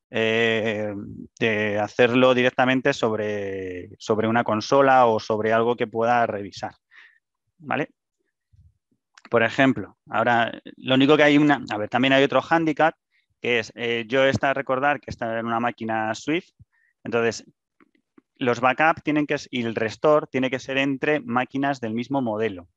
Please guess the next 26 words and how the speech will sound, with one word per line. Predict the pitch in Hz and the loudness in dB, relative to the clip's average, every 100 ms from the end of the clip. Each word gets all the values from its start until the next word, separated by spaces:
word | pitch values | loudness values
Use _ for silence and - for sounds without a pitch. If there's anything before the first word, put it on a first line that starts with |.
| _ _ _ _ _ _ | _ _ _ _ _ _
¿vale? | 110 131 | -2 0
Está | 120 - 120 120 120 120 120 - - _ - | -2 0 2 4 4 4 2 -2 -20 _ -16
solicitado | - 113 110 139 135 117 | -10 -8 -2 2 2 2
ya | 117 117 113 | 2 0 -2
en | 110 | -6
su | - | -8
momento | 113 120 131 117 107 104 104 | -4 -2 -2 -2 -4 -4 -6
que | - 101 - | -8 -8 -6
podamos, | - 107 110 113 - | -4 0 2 0 0
eh, | 110 110 110 | 0 2 2
hacer | 110 - 113 110 _ _ _ _ | 0 0 -2 -2 _ _ _ _
un | 113 | 0
backup | 113 110 123 120 113 | 0 2 2 2 -2
y | |
un | 113 113 | -4 -4
restore | 110 - 135 127 | -4 2 2 4
a | 110 | 2
una | 110 | -2
máquina | 110 117 107 | -4 -6 -8
superior | 113 110 110 143 156 127 | -6 -4 2 4 6 4
o | 104 101 104 | 2 -2 -4
una | 110 110 107 107 | -4 -2 -2 -2
máquina | 107 - 107 104 | -6 -6 -4 -2
de | 107 | -2
otro | 107 117 113 | -2 0 0
modelo, | 110 113 131 139 | 0 2 2 0